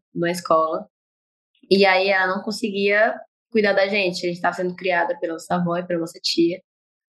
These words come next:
Porque a mãe saía, estava dormindo, chegava, estava dormindo. E ela foi,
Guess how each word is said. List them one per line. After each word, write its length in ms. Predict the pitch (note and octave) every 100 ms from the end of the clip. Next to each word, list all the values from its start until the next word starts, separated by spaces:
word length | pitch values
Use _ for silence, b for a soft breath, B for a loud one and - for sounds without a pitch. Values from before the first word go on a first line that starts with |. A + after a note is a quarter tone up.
| -
Porque 100 | F#3+
a 60 |
mãe 120 | F#3
saía, 400 | F#3 G3+ G3 F#3+
estava 280 | G#3 - E3+
dormindo, 260 | F3 F3+ F#3
chegava, 380 | - E3+ E3 E3+
estava 280 | - E3
dormindo. 360 | E3 E3 E3+ F3+
E 100 | F#3
ela 140 | F3+
foi, 360 | F#3 - F#3+ G3